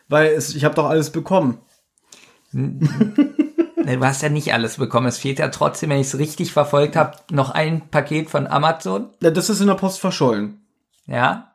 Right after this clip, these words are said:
Speaker 1: Und dafür hab ich ja Ersatz bekommen.
Speaker 2: Ja.
Speaker 1: Ja.
Speaker 2: Und theoretisch fehlen zwei lustige Taschenbücher. Nee, eins ja nur.
Speaker 1: Eins, weil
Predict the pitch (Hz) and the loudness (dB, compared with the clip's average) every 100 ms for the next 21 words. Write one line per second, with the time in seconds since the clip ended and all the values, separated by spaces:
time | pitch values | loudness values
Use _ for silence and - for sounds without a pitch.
0 | - 151 156 151 175 175 180 160 147 143 | -6 2 2 2 0 0 -2 -2 0 2
1 | 160 - - 131 104 - 135 131 190 - | 0 0 -8 -6 -6 -2 0 0 -2 -10
2 | _ _ _ - - - 160 156 180 180 | _ _ _ -16 -12 0 4 4 4 0
3 | 180 165 165 175 170 165 160 156 156 151 | -2 0 0 -4 -6 -6 -6 0 4 4
4 | 139 139 135 131 120 113 120 113 151 160 | 2 0 -2 0 -2 -4 -12 -6 -2 2
5 | 185 226 143 - 120 110 107 120 _ _ | 2 2 -2 -4 -8 -8 -10 -16 _ _
6 | _ _ 135 143 254 - 147 151 165 | _ _ -2 2 2 2 2 4 4